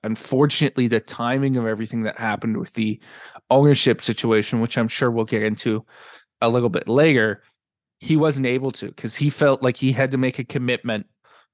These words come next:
to a team one way or another, basically within the first day of the negotiating window opening, because as the quarterback,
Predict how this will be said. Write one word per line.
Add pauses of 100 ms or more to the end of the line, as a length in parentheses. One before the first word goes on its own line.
to
a
team
one
way
or
another, (360)
basically
within
the
first
day
of
the
negotiating
window
opening, (400)
because
as
the
quarterback,